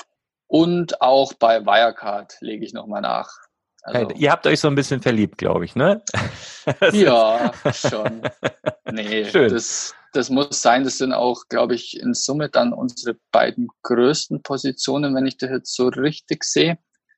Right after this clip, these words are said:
Speaker 1: Aber ja, ich mein, man soll ja auf gute Aktien setzen und ich will dich ja schlagen. Also
Speaker 2: Ja, genau. Ja, super.
Speaker 1: schauen wir mal. Dann
Speaker 2: Gut.
Speaker 1: mein neuer Kauf, also eine neue Aktie mit fünfundzwanzig Euro,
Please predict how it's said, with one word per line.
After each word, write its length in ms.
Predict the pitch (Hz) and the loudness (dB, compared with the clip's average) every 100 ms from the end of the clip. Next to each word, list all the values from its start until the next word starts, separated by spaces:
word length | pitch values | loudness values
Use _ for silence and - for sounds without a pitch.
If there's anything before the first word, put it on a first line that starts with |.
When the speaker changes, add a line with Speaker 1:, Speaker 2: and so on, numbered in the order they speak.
| _ _ _ _ - | _ _ _ _ 0
Speaker 1:
Aber 380 | 117 117 117 110 | 2 4 2 0
ja, 320 | 113 104 101 - | 2 4 2 -2
ich 160 | 156 - | -16 -10
mein, 280 | 113 107 113 | -6 -6 -6
man 100 | 123 | -4
soll 200 | 151 151 | 2 4
ja 80 | 123 | 4
auf 220 | 113 - | 2 -2
gute 440 | 135 123 117 123 107 | -2 2 0 0 -2
Aktien 400 | - - 120 117 | -4 -4 -8 -4
setzen 360 | 113 - 117 | -6 -6 -12
und 240 | - 101 - | -12 -16 -14
ich 160 | 120 120 | -12 -2
will 140 | 127 | 0
dich 100 | 117 | 0
ja 120 | - | -4
schlagen. 520 | - 113 107 110 110 - - | -8 -2 0 0 -4 -16 -16
Also 220 | - 139 | -8 2
Speaker 2:
Ja, 140 | 190 | 2
genau. 360 | 143 127 110 90 - | 2 2 2 0 0
Ja, 120 | 175 | 2
super. 320 | 180 208 90 | 2 2 2
Speaker 1:
schauen 380 | 80 - 127 120 | 2 0 2 2
wir 80 | 107 | 0
mal. 240 | 98 - _ _ _ - - _ _ _ _ - | -4 -10 _ _ _ -16 -16 _ _ _ _ -2
Dann 280 | 143 185 220 220 220 208 202 190 | 0 0 -2 -4 -6 -8 -10 -14
Speaker 2:
Gut. 80 | - | -18
Speaker 1:
mein 680 | - 127 123 123 135 135 131 _ _ _ _ _ | -10 -4 -2 -2 -4 -6 -8 _ _ _ _ _
neuer 500 | - 123 117 156 202 | -6 -2 2 4 2
Kauf, 500 | 202 - 160 196 - | 0 -2 -2 -2 -6
also 140 | - 127 | -10 -8
eine 300 | - 123 120 | -6 -4 -2
neue 320 | 120 160 175 | 0 0 0
Aktie 300 | 170 - 175 | -4 -8 -8
mit 120 | 160 | -8
fünfundzwanzig 720 | - 160 160 - 127 135 139 | -8 -8 -8 -6 -4 -4 -8
Euro, 680 | - 127 131 139 135 131 131 | -6 -2 0 2 2 2 -2